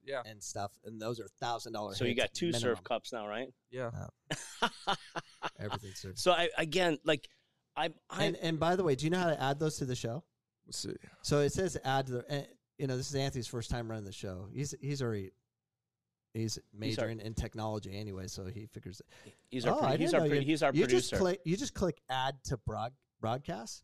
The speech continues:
Speaker 3: He's our producer.
Speaker 1: Yep.
Speaker 2: And then to, yeah.
Speaker 1: Well, I just kinda dragged it over at that point, but yeah.
Speaker 2: Yeah, you just hit add to broad-, broadcast, and they can, you can just populate 'em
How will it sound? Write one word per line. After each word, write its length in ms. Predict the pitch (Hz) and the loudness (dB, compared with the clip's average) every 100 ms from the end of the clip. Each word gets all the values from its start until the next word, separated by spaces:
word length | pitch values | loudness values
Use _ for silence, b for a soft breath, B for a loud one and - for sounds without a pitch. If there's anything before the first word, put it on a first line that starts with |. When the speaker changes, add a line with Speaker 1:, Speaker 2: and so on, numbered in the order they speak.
| - | -10
Speaker 3:
He's 140 | 127 | -4
our 60 | 120 | -2
producer. 400 | - 104 110 143 | -2 -2 -2 -2
Speaker 1:
Yep. 100 | 98 - _ _ _ _ | -4 -10 _ _ _ _
Speaker 2:
And 180 | 127 131 | 0 2
then 240 | 139 123 - _ _ | 0 -2 -6 _ _
to, 280 | - 120 110 - | 0 0 -2 -4
yeah. 300 | 117 90 98 - _ _ | -4 -4 -8 -14 _ _
Speaker 1:
Well, 120 | 95 | 0
I 60 | 143 | 0
just 140 | 147 | 0
kinda 160 | 143 123 | -6 -8
dragged 400 | 120 123 120 120 | -8 -8 -8 -8
it 80 | 127 | -8
over 260 | 120 117 | -8 -8
at 120 | 120 - | -12 -12
that 200 | - - | -14 -14
point, 220 | - - | -14 -12
but 100 | - - | -10 -8
yeah. 140 | 53 - - | -8 -8 -4
Speaker 2:
Yeah, 300 | 127 113 98 | -2 -2 -4
you 200 | 120 143 | -4 -4
just 180 | 170 - | -2 0
hit 180 | 143 - | -2 0
add 220 | 117 113 | -2 -2
to 80 | 107 | -4
broad-, 340 | 110 107 107 - _ _ | -6 -6 -6 -10 _ _
broadcast, 460 | 113 107 - 110 110 | -4 -4 -4 -6 -6
and 180 | 139 135 | -6 -2
they 140 | 143 | 0
can, 180 | 143 123 127 | 0 -4 -2
you 140 | 139 | -2
can 100 | 135 | -2
just 160 | 113 - | -6 -4
populate 500 | 107 107 110 107 104 | -4 -4 -4 -4 -4
'em 220 | 104 | -8